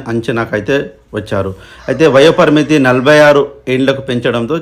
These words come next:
చాలామంది దరఖాస్తు చేసుకునే వీలుంది. గతంలో పాత డీఎస్సీకి ఒక లక్ష డెబ్బై ఏడు వేల మంది మాత్రమే అప్లై చేశారు. దాదాపుగా రెండు మూడు లక్షల మంది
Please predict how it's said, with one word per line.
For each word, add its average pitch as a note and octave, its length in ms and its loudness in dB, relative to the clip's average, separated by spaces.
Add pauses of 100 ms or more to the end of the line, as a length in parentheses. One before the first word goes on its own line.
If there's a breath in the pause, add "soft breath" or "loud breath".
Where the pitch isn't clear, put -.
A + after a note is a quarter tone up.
(120)
చాలామంది C#3 460 0
దరఖాస్తు A#2+ 600 -6
చేసుకునే A2+ 340 -8
వీలుంది. A#2 460 -4
గతంలో C#3+ 400 -2
పాత B2+ 280 -2
డీఎస్సీకి B2+ 580 -4 (320 loud breath)
ఒక B2 140 0
లక్ష D3 260 0
డెబ్బై B2 320 0
ఏడు B2+ 140 0
వేల B2 240 0
మంది A#2+ 400 -4
మాత్రమే B2 340 -4
అప్లై A#2+ 240 -2
చేశారు. A2+ 420 -4
దాదాపుగా D3 520 0
రెండు C3 240 0
మూడు C#3 200 -2
లక్షల B2 340 -2
మంది A#2+ 420 -4